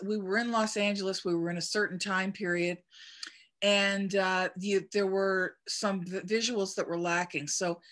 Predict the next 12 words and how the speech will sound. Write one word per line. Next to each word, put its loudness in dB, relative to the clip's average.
you -4
had 2
this 2
wonderful 0
little 0
catering -2
truck -8
that 2
was 0
covered 0
with, 0
uh, -2